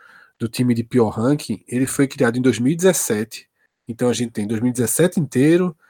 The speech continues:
dezoito inteiro, dezenove inteiro e essa primeira noite, né, da, de dois mil e vinte.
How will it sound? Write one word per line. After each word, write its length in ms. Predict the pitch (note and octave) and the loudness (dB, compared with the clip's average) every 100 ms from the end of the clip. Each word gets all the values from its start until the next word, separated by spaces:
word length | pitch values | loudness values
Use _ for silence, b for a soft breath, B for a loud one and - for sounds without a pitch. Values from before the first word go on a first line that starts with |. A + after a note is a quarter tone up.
| _ _ | _ _
dezoito 540 | C3 A#2 A2 F#3 G3+ | 0 2 6 6 6
inteiro, 400 | C3+ A2+ C3 F3 | -2 2 2 2
dezenove 600 | C#3+ C3+ D3+ B2+ F#3 A3 F#3+ | 0 2 2 6 6 6 2
inteiro 500 | D3+ B2+ C#3 G3+ - _ _ _ _ _ _ C#3+ | 0 0 0 -2 -4 _ _ _ _ _ _ -6
e 320 | C#3+ F3+ - - | -4 -4 -6 -10
essa 220 | - - | -6 -6
primeira 400 | - C#3+ D3 F3 | -2 2 4 6
noite, 400 | C#3 C3 A2+ - | 6 4 4 -4
né, 220 | G#2 D3 - _ - | -4 -6 -6 _ -8
da, 320 | G#2+ G2 F#2 - _ _ _ - - | -6 -6 -10 -16 _ _ _ -20 -10
de 100 | B2+ | -2
dois 180 | B2 G#2 | 0 0
mil 140 | A#2 | 2
e 60 | D#3+ | 0
vinte. 520 | A#2+ A2 A2+ - D#3+ | 0 -4 -4 -6 -10